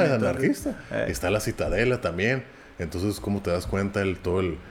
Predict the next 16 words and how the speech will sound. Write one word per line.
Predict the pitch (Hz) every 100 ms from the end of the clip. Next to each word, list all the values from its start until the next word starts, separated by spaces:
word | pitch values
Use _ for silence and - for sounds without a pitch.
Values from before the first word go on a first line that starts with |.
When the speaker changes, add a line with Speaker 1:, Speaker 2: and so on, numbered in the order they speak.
| - -
Speaker 1:
el, | 85
ese | 92
episodio | 107 90 - 92
está | 104
bien | 101
curada | 101 98 101 107 - - -
en | 85
la |
Citadela, | 92 82 80 80 87 104 - - - -
que |
es | 90 - - - - - -
mofa | 82 - 104
de | 95
varias | 82 90 101
películas | 90 80 90 107 104
también. | - 82 98 131